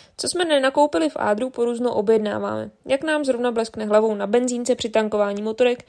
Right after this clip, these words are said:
„Jo, tyjo, a filtr na vodu by to asi chtělo.“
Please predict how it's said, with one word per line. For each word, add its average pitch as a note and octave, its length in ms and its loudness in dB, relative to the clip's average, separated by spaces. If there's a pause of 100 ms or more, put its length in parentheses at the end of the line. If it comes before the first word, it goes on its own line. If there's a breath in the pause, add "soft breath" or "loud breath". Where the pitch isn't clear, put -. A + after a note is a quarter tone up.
(320 soft breath)
„Jo, C4+ 160 10
tyjo, C#4 240 6
a C4 120 4
filtr C4 380 4
na C#4 100 6
vodu C#4 180 4
by G3 140 4
to G3 100 2
asi G#3 220 0
chtělo.“ G3+ 320 -2